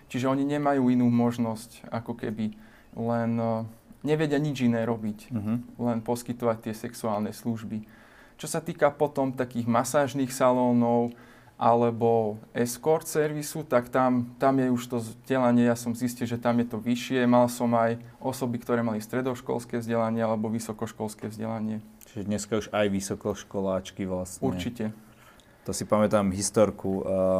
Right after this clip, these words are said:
Speaker 2: môjho spolužiaka, že tam, eh, niekoho videl a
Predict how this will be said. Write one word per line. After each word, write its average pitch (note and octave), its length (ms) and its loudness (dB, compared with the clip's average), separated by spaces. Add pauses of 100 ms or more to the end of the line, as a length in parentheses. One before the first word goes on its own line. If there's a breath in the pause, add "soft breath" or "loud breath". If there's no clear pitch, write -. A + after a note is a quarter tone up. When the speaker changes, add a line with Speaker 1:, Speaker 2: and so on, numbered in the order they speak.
Speaker 2:
môjho F#2+ 240 -2
spolužiaka, G2 800 2 (720 loud breath)
že F#2 240 -4
tam, F#2 240 -4
eh, F2 320 -6 (320)
niekoho F#2+ 320 0
videl F#2 400 2
a F2 160 -2